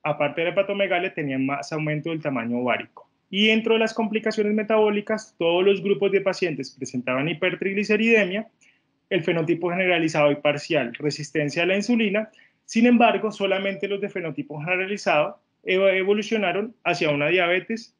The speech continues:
y también síntomas de, eh, hiperandrogenismo que se manifestaba serológicamente como un aumento de los niveles de testosterona. También, tam-, en este estudio,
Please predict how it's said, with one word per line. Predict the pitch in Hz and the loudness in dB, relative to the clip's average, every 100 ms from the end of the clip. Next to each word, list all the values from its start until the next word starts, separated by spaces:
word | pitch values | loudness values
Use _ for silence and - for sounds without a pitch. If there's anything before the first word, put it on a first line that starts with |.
| - | -6
y | 202 233 | -2 0
también | 208 165 147 151 | 0 0 0 -2
síntomas | 151 175 165 175 175 175 | -6 -8 -6 -4 -2 -2
de, | 147 160 170 | -2 -2 -2
eh, | 165 147 143 139 131 - | -2 0 2 2 0 -2
hiperandrogenismo | 175 165 156 151 156 170 196 170 180 175 | -4 0 2 2 0 0 0 -2 -4 -8
que | |
se | 170 | -6
manifestaba | 156 139 135 139 143 135 131 139 - | -4 -4 -4 -4 0 0 0 -2 -12
serológicamente | - 160 151 151 175 180 180 156 165 | -4 0 0 0 0 0 -2 -4 -6
como | 156 | -4
un | 143 | -2
aumento | 143 147 143 151 | -2 -2 -2 0
de | 156 | 0
los | 151 | 0
niveles | 143 127 127 | 0 -2 -2
de | 139 | -4
testosterona. | 131 - - - 113 101 - _ _ _ _ _ _ _ _ _ _ _ - - - - _ | -6 -10 -12 -10 -8 -8 -10 _ _ _ _ _ _ _ _ _ _ _ -20 -20 -18 -20 _
También, | - 190 202 240 240 202 214 240 - _ _ | 2 2 6 6 6 4 0 -4 -12 _ _
tam-, | 190 180 180 | -4 -4 -4
en | 185 180 | -6 -4
este | 180 220 | -4 -6
estudio, | 220 247 196 160 175 208 | -2 0 4 4 4 -2